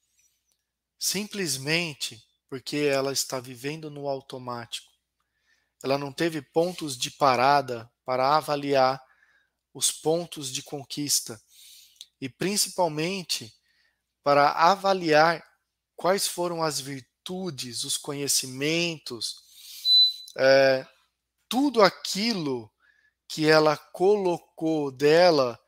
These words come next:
em ação para atingir qualquer objetivo que seja.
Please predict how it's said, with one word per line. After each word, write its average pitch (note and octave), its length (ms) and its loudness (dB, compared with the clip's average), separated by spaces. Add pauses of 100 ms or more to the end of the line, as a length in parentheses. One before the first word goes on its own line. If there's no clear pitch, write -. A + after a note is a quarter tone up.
(440)
em D#3 200 -6
ação D#3+ 760 2 (460)
para D#3+ 180 4
atingir E3 440 -6
qualquer F3+ 480 -2
objetivo F3 680 -6
que - 140 -10
seja. B2+ 600 -2